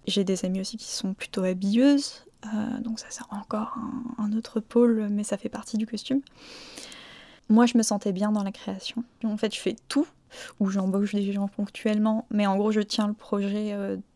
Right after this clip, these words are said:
de la création de costumes du spectacle. Et qu'est-ce qui a fait, euh...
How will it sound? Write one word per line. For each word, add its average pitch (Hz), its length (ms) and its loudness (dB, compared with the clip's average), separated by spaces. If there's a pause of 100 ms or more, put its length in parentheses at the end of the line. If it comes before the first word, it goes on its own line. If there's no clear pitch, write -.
(140)
de 220 80 6
la 185 120 4
création 202 340 0
de 202 60 0
costumes 202 320 -6
du 202 80 -4
spectacle. - 540 -10 (760)
Et 214 140 0
qu'est-ce 220 260 -2
qui - 160 0
a 208 100 0
fait, 233 360 4
euh... 208 420 -2